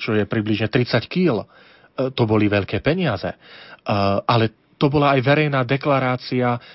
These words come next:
že sa prihlásili k Ježišovi Kristovi. Teda aj Ježišova smrť a pochovania, pochovanie spôsobuje, že títo ľudia vychádzajú z tej, z tej anonymnej viery do, do verejnej a stávajú sa príkladom aj pre,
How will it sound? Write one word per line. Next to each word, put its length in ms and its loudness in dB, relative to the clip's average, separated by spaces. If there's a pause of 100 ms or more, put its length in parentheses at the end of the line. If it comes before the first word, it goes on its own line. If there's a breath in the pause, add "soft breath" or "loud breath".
že 160 -6
sa 160 -2
prihlásili 560 0
k 80 2
Ježišovi 320 -2
Kristovi. 560 -8 (160)
Teda 240 0 (320 loud breath)
aj 160 -2
Ježišova 560 2
smrť 320 -2
a 160 -4
pochovania, 640 0 (320 loud breath)
pochovanie 480 0
spôsobuje, 640 0
že 80 -2
títo 240 -2
ľudia 320 2
vychádzajú 640 2
z 100 -4 (140)
tej, 200 -2 (120)
z 320 -20
tej 140 0 (100)
anonymnej 640 0
viery 400 0
do, 240 2 (160 loud breath)
do 160 0
verejnej 560 0
a 160 -6
stávajú 400 0
sa 160 -2
príkladom 560 -2
aj 240 -4
pre, 160 0